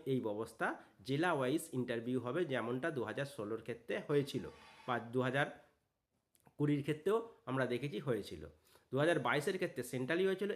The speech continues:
এবারে কিন্তু সেই সেন্ট্রালি হবে না, কারণ সেন্ট্রালি যদি ইন্টারভিউ হয়, সেই প্রসেসটা অনেকটা লেন্দি, যেটা সরকারের হাতে সময় নেই।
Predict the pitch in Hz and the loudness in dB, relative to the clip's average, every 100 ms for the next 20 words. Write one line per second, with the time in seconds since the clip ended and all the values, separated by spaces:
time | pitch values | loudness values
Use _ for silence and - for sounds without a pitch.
0 | - 117 131 135 151 180 180 175 110 113 | -2 0 0 0 -4 -4 -4 -2 -4 -2
1 | 143 151 110 98 90 82 110 - 127 139 | -2 -2 -2 -4 -6 -6 -6 -4 -4 -2
2 | 170 185 180 156 151 123 123 127 151 160 | 0 0 0 0 0 0 -4 -4 -2 2
3 | 233 - - - - - - 156 147 123 | 2 0 -12 -20 -20 -4 2 4 4 -2
4 | 139 135 165 143 143 127 131 160 180 247 | -2 -2 2 2 2 4 4 4 2 -2
5 | 349 - - 104 117 - 110 113 117 110 | -6 -14 -8 -4 -2 -2 -2 -4 -2 -2
6 | 110 123 127 127 139 160 214 | -4 -6 -4 0 0 2 0